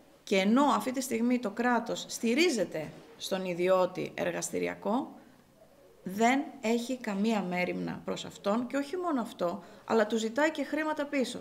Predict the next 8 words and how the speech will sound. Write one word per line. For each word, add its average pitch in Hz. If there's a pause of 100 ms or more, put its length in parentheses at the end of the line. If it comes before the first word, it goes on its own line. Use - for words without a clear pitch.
(100)
Αυτή -
τη, -
κινδυνεύουμε 233 (540)
να 202
κλείσουμε 320
τα 294
ιατρεία 214
μας, 220